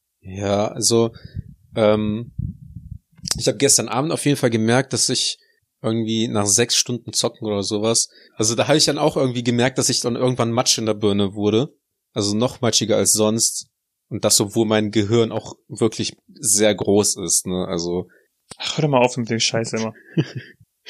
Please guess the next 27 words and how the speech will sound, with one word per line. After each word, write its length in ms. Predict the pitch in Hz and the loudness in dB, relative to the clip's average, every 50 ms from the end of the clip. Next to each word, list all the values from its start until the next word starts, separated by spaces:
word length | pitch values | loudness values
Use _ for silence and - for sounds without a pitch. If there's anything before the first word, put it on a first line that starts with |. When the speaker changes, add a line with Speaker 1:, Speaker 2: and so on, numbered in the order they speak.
| - - - - - - - - - - - _ _ _ _ _ _ _ | -10 -10 -10 -10 -10 -10 -10 -12 -12 -14 -18 _ _ _ _ _ _ _
Speaker 1:
Ich 120 | - 117 - | -4 0 0
weiß 180 | 156 175 - | 2 2 2
nicht, 160 | 127 110 - - - - _ | 2 0 -2 -8 -14 -12 _
ich 140 | - 123 - | 0 2 2
hab 140 | 156 - - | 2 0 -2
hier 80 | 156 | -4
früher 260 | - - - 156 165 156 | -6 -2 0 2 2 2
auch 80 | 147 - | 2 2
in 60 | 151 | 0
der 80 | 143 | 0
Disco 260 | 135 175 - - - 123 | 2 2 0 0 0 0
gearbeitet 540 | 101 107 104 101 95 101 98 101 104 101 | 0 2 2 2 0 0 0 -2 -4 -2
und 60 | - 110 | 0 0
da 100 | 107 117 | 2 2
war 80 | 139 | 2
das 120 | 143 139 - | 2 2 0
für 80 | - 135 | 0 -2
mich 120 | 139 147 | -4 -4
eigentlich 320 | - 127 131 135 - - - - - - - - - | -4 -4 -4 -4 -4 -6 -10 -14 -14 -14 -14 -4 0
gang 220 | - 127 147 160 | 0 2 2 2
und 160 | 147 127 120 | 2 0 0
gäbe, 400 | 117 131 147 156 143 143 143 143 | 0 2 2 4 4 4 2 2
auch 80 | - - | 0 -2
einfach 260 | - 131 123 143 - - | -4 -4 -4 -2 -2 0
mal 180 | 131 127 120 | 0 0 0
die 100 | 120 120 | 0 0
Nacht 220 | 117 123 131 - | 0 0 0 -2